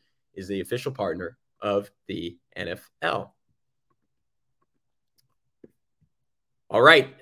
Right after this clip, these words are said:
uh, let's, let's go through everyone real quick. Um, we're just, we're just gonna top of the box score to bottom of the box score. So Julius Randle,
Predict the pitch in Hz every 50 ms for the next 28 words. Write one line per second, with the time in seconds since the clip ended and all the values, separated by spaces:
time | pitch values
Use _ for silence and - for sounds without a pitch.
0 | - - 120 123 127 127 127 127 131 127 127 127 123 - - - - 156 156 -
1 | - - 160 175 180 - 220 214 214 - 143 131 123 107 110 113 110 104 95 92
2 | - - - - - 107 117 110 - - - 85 - - - - - _ - -
3 | 113 113 113 110 110 110 110 110 104 104 - - _ _ _ _ _ _ _ _
4 | _ _ _ _ _ _ _ _ _ _ _ 123 139 139 135 135 147 131 135 139
5 | 139 135 143 135 123 - 135 135 127 127 117 98 120 120 117 113 - - 127 107
6 | 98 104 104 101 104 101 98 90 92 95 - - - - 78 - - - 120 196
7 | 247 269 269 226 190 190 185 180 185 175 180 180 170 -